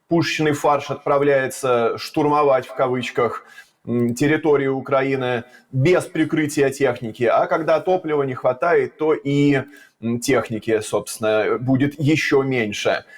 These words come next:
Когда мы говорим об атаках по Крымскому мосту, мы, конечно, руководствуемся, м, глобальными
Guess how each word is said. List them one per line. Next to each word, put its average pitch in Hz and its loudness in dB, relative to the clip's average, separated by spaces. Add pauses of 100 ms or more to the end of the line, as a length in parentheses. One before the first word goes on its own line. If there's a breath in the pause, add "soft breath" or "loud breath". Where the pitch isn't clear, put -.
(160 loud breath)
Когда 156 0
мы 190 0
говорим 170 0
об 147 0
атаках 147 -2
по 139 0
Крымскому 151 -2
мосту, 160 0
мы, 180 2
конечно, 160 0
руководствуемся, 139 0 (480 loud breath)
м, 110 -2 (220)
глобальными 139 0